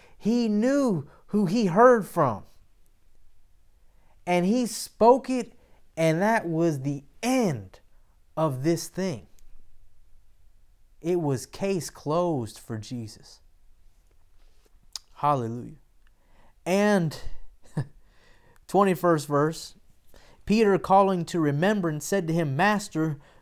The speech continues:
behold, look at this, the fig tree which you cursed, it's withered away.'" It's gone, it's going.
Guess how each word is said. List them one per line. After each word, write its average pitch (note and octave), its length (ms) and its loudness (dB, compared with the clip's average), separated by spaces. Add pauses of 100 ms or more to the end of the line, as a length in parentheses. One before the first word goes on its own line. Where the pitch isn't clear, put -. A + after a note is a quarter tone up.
behold, E3 600 6
look A3+ 280 6
at G#3+ 220 -2
this, G#3+ 520 4 (360)
the E3+ 140 6
fig C4 360 0
tree G#3+ 280 -2
which G3 300 -2
you G3+ 140 -2
cursed, A3 560 -2 (340)
it's C#4+ 240 0
withered A3+ 500 6
away.'" A#3 580 6 (1000)
It's B3 220 0
gone, G#3 520 6
it's F3 160 -6
going. G3+ 580 2